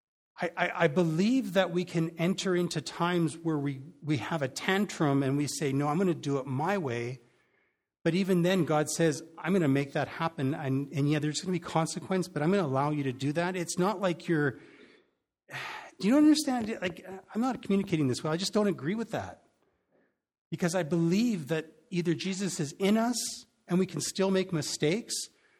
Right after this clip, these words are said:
or we don't believe in him. Mistakes are not bad. I made a few of them this week.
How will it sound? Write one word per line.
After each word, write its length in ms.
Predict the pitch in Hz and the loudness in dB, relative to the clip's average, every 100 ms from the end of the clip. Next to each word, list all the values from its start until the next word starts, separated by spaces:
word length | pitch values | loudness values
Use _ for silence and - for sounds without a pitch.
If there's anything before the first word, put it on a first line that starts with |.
| _ _ _ _ | _ _ _ _
or 120 | 185 | 0
we 120 | 180 | 4
don't 140 | 185 175 | 4 4
believe 260 | 180 240 | 2 0
in 80 | 262 | 0
him. 180 | 160 - - _ _ _ _ _ _ _ | 0 -4 -16 _ _ _ _ _ _ _
Mistakes 540 | 180 - - 269 - | 0 0 0 0 2
are 40 | 311 | 4
not 240 | 311 196 | 4 2
bad. 460 | 147 185 208 - - _ _ _ _ | 0 -2 -4 -10 -18 _ _ _ _
I 80 | - | 0
made 160 | 208 254 | 2 2
a 40 | |
few 260 | - - 247 | -2 -2 -2
of 80 | 226 | 0
them 160 | 208 | 0
this 220 | 196 - | 0 -2
week. 440 | 254 240 - - | -4 -6 -8 -20